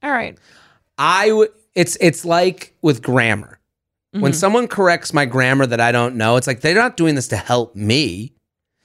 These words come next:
Speaker 2: They're
Speaker 1: Right.
Speaker 2: doing this to let me know who, that they're better than me.
Speaker 1: Okay.
Speaker 2: That's how it comes off.
Speaker 1: Right.
Speaker 2: So when you've been dating me for a while, it's, it's, "Hey, I wanna make you better 'cause us as a team, we
Speaker 1: Right.
Speaker 2: look better."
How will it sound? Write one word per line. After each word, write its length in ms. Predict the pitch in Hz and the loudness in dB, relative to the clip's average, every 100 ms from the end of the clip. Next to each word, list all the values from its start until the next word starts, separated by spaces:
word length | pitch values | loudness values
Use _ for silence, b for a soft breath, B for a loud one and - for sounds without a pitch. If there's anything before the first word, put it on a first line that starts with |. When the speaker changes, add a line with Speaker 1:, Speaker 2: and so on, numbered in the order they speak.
| B B | B B
Speaker 2:
They're 140 | 131 180 | -2 0
Speaker 1:
Right. 80 | 180 | 2
Speaker 2:
doing 200 | 180 175 | 2 0
this 140 | 156 | -2
to 100 | 156 | 0
let 200 | 151 151 | 0 0
me 80 | 151 | 0
know 220 | 147 147 | 2 2
who, 100 | 139 | 0
that 260 | 156 139 139 | -2 -2 0
they're 160 | 143 | 0
better 340 | 127 127 180 165 | 0 0 0 0
than 220 | 107 92 | -2 -12
me. 80 | 71 _ _ _ 92 | -16 _ _ _ -12
Speaker 1:
Okay. 220 | 190 156 | -6 -2
Speaker 2:
That's 160 | 156 175 | -2 0
how 120 | 151 | 0
it 60 | 131 | 0
comes 300 | 143 127 147 | -2 0 2
off. 320 | 156 82 - | 0 0 -4
Speaker 1:
Right. 260 | 175 151 - | -4 -4 -8
Speaker 2:
So 140 | - | 0
when 100 | 170 | 2
you've 140 | 175 156 | 2 2
been 180 | 160 123 | 0 0
dating 460 | 151 202 269 190 | 0 2 2 2
me 100 | 127 | 2
for 180 | 110 117 | 0 0
a 60 | 104 | 2
while, 380 | 104 101 107 - | 2 2 0 -2
it's, 200 | 143 - - | -4 -4 -2
it's, 440 | 139 131 - - _ - | -2 0 -6 -14 _ -6
"Hey, 140 | 190 | 0
I 60 | 180 | 2
wanna 180 | 170 | 2
make 180 | 165 156 | 0 -2
you 120 | 156 | -2
better 160 | 165 156 | 2 2
'cause 240 | 139 123 143 _ | 0 -6 -12 _
us 220 | 131 151 147 | -2 0 0
as 100 | 127 | -6
a 60 | |
team, 440 | - 170 170 131 123 | -2 0 2 0 -2
we 40 | |
Speaker 1:
Right. 220 | 208 139 | -2 0
Speaker 2:
look 280 | 135 165 - | 2 0 0
better." 320 | 107 82 - | -4 -4 -10